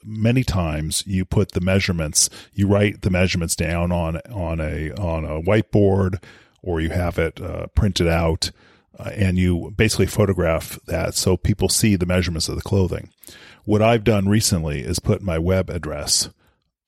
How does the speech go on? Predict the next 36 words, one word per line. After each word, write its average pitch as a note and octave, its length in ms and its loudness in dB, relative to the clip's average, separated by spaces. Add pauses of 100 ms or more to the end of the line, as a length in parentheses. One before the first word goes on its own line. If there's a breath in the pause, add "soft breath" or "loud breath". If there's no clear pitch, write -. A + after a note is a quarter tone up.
(140)
on, G2 440 4 (100)
uh, E2+ 480 -4 (280)
a F2+ 160 -4
screen A#2 600 0 (240 loud breath)
that F2 160 -2
shows, F#2 640 2 (140)
uh, E2+ 200 -4
the E2+ 100 -6
measurements. - 520 -6
And F#2 200 -4
so F#2+ 380 2 (720 soft breath)
people B2+ 340 2
can - 180 -8
go F#2+ 180 4
directly G2 540 0
to A2+ 220 2
my F#2 140 -2
website. F2+ 440 -2
And G2+ 100 -2
I A#2+ 40 0
don't D3 180 0
put B2+ 160 2
anything G#2+ 300 2
about F2+ 260 0 (180)
coupon G2+ 420 0
codes F2 400 0
or E2 80 -2
saving, F2 680 2 (100)
uh, F2+ 200 0
more F2 400 2
on, E2 500 -2 (160)
on F2 280 0
my, E2 340 -2
uh, D#2+ 460 -4 (100)
Shopify F2 520 0
store, D#2 340 2